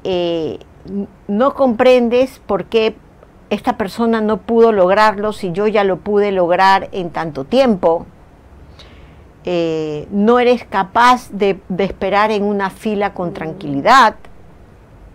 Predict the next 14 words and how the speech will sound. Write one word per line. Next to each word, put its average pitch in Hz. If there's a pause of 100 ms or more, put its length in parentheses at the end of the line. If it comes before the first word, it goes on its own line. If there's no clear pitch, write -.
(680)
Entonces 349
yo 311
les 349
voy 247
a -
decir 254
lo 214
que 208 (240)
particularmente 233
a 196
mí 254
me 320
ha 285
resultado 202